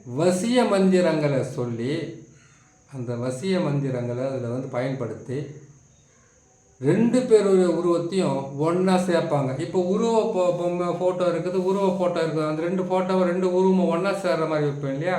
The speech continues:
அந்த மாதிரி ஒண்ணா சேர்த்து அதுக்கு வசிய சக்கரத்தை போட்டு வசிய மந்திரங்களை பயன்படுத்தி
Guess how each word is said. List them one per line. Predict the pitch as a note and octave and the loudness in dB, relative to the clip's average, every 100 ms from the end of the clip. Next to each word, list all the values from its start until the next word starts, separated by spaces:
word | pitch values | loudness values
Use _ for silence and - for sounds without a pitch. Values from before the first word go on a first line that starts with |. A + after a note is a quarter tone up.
| B2 | -4
அந்த | C3 C3+ | -4 -4
மாதிரி | C3 C3+ C#3 D3+ F#3 - - - - _ _ A#2+ C3 | -4 -4 -4 -4 -4 -8 -16 -20 -20 _ _ -6 -2
ஒண்ணா | D#3 E3+ F#3 F#3 - | -2 0 -2 -2 -2
சேர்த்து | C3+ B2+ - D3 F#3 - - - - _ _ _ _ _ B2+ | -4 -4 -4 -4 -2 -6 -12 -20 -20 _ _ _ _ _ -4
அதுக்கு | D3+ D3+ F#3+ F#3 F#3 G#3 - - - - - _ _ A#2+ | 0 2 2 2 0 0 0 -6 -16 -20 -20 _ _ -8
வசிய | C3 E3+ A#3 A3+ | -2 0 0 0
சக்கரத்தை | F#3+ F3+ - E3+ D#3+ D#3+ C#3+ | 0 -2 -2 -2 -2 -4 -4
போட்டு | D3+ D3+ D3 G3 G3+ D3 | -4 -4 -2 -2 -2 -2
வசிய | D#3+ D#3+ G#3 G3+ | -4 -6 -4 -2
மந்திரங்களை | E3+ F3 F#3+ G3+ F#3+ F3+ D#3+ D3 | 0 0 0 0 2 2 2 0
பயன்படுத்தி | C#3+ C#3+ C#3+ C3 B2+ - D3 | 0 0 0 0 -4 -4 -4